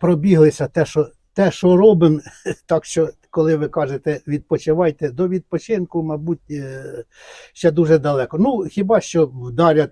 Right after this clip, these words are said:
морози, засипався снігом, і що просто роботи вже, е, хоч би й хотів, то не зробиш. А так, робимо, робимо і ще будемо робити. Так що, друзі, якщо хоч комусь щось було цікаво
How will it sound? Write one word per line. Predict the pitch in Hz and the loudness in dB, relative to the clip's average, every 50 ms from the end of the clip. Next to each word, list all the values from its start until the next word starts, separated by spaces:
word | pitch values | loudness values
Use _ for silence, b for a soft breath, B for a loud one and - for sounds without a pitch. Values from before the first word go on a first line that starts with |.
| _ | _
морози, | - 135 151 180 196 214 208 175 143 151 147 | -4 0 0 2 2 4 2 2 4 2 2
засипався | 123 156 170 - - 165 156 - 160 - - 156 143 | 4 2 0 2 0 -2 -2 -2 -2 -2 -4 -6 -8
снігом, | - - 180 190 185 139 131 120 120 b b b b b | -6 -2 -2 0 0 -2 -4 -6 -10 b b b b b
і | - 139 | -12 -10
що | - - 127 | -8 -8 -8
просто | - - 190 175 - - - 135 | -4 0 0 -2 -2 -4 -6 -6
роботи | 127 127 120 135 139 - 131 | -4 -4 -4 -6 -8 -8 -10
вже, | 117 98 120 123 | -10 -10 -10 -10
е, | 104 - b b b b b b _ - - - | -12 -12 b b b b b b _ -18 -16 -4
хоч | - 160 147 | -2 0 0
би | 139 127 160 | 2 0 0
й | 143 | -2
хотів, | - - 151 - - 131 117 | -2 -4 -10 -10 -10 -10 -12
то | - - 127 117 | -8 -8 -6 -6
не | 120 117 | -4 -6
зробиш. | 104 110 107 101 92 98 - - - - | -6 -8 -10 -12 -14 -16 -18 -18 -10 -8
А | 147 135 | -8 -4
так, | - 220 202 180 - - - _ _ _ _ - - _ | -2 0 0 0 -2 -6 -14 _ _ _ _ -20 -14 _
робимо, | 147 135 160 202 226 185 180 196 185 175 | 0 2 4 4 4 4 2 2 2 4
робимо | 165 190 196 180 180 175 170 156 | 4 2 2 2 0 0 -2 -2
і | 156 139 | -6 -8
ще | - - - 160 160 | -6 -4 -4 -2 -2
будемо | 139 139 151 131 135 127 127 | -2 -4 -6 -6 -8 -8 -8
робити. | 120 123 110 104 113 107 _ 113 - b b b b b b b b _ | -8 -8 -8 -10 -12 -14 _ -18 -20 b b b b b b b b _
Так | 160 160 156 | -2 -2 -2
що, | - - 160 151 123 - _ _ | -2 -2 -2 -2 -2 -4 _ _
друзі, | 147 143 139 131 120 127 117 - _ _ _ _ _ _ _ _ _ _ _ - | -8 -6 -6 -4 -2 -2 -4 -4 _ _ _ _ _ _ _ _ _ _ _ -6
якщо | 147 147 - - - 160 147 - - _ | -6 -6 -6 -4 -4 -4 -4 -4 -6 _
хоч | - 165 147 - | -6 -6 -6 -4
комусь | - - 156 151 147 139 - | -4 -4 -2 -2 -2 -4 -6
щось | - 147 131 120 | -8 -10 -10 -8
було | 120 131 143 139 135 - - _ b b b b b b b | -6 -4 -4 -4 -4 -4 -8 _ b b b b b b b
цікаво | - - 156 - - 165 151 143 135 131 117 | -12 -12 -10 -2 0 2 2 2 0 -4 -6